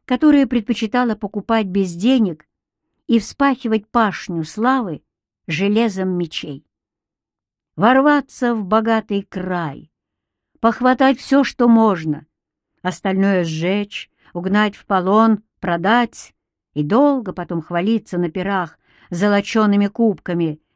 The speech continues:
перстнями, цветным платьем да своей славой. А кому не повезёт в бою, будет делать то же самое, но уже на пиру в Валгалле. И там Руалд вновь встретит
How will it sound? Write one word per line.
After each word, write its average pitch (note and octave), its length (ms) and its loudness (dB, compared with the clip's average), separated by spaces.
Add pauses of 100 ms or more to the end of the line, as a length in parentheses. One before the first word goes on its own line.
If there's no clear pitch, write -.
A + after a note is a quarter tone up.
перстнями, G3 840 0 (260)
цветным A#3+ 480 2
платьем G3+ 520 -2
да G3+ 120 -4
своей A3+ 400 0
славой. G#3+ 580 -2 (920)
А E3 200 0
кому F#3+ 520 4
не G#3 140 4
повезёт F#3 640 -2
в E3 100 -8
бою, F3+ 640 -2 (500)
будет C#4 360 2
делать A#3 380 0
то A3+ 140 2
же G3+ 140 -2
самое, F3 560 2
но E3+ 160 0
уже F3+ 240 0
на F#3+ 160 0
пиру F#3 580 -2 (360)
в D#3+ 120 -2
Валгалле. E3+ 1000 0 (680)
И B3 180 4
там C4+ 380 4
Руалд A#3 480 4
вновь A3 380 4
встретит G3 600 -2